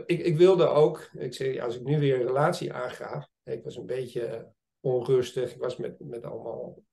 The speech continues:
mannen en met vrouwen wat aan het onderzoeken en te kijken, wat wil ik nou eigenlijk allemaal?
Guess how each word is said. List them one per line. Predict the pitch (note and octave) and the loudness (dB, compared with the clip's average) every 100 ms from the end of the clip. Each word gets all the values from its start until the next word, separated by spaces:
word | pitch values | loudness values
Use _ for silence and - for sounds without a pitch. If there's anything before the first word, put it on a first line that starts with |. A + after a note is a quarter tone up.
| _ | _
mannen | A#2 A#2+ B2 C3 - | -12 -6 -6 -6 -6
en | C3 C3+ | -6 -4
met | B2 - | -8 -8
vrouwen | B2+ C3 B2+ B2 | -6 -4 -4 -6
wat | B2+ A#2+ | -8 -8
aan | B2 A#2+ | -8 -6
het | B2 | -6
onderzoeken | C3 B2 A#2+ C3 C3 B2 | -6 -6 -4 -6 -6 -6
en | |
te | A#2+ | -6
kijken, | - B2 A2+ | -2 -2 -2
wat | A#2+ A#2 | -4 0
wil | D3+ | 2
ik | C#3+ | 2
nou | C3+ B2+ | 0 -4
eigenlijk | B2+ - - | -6 -8 -10
allemaal? | A#2+ A#2+ B2 D#3+ | -8 -8 -8 -10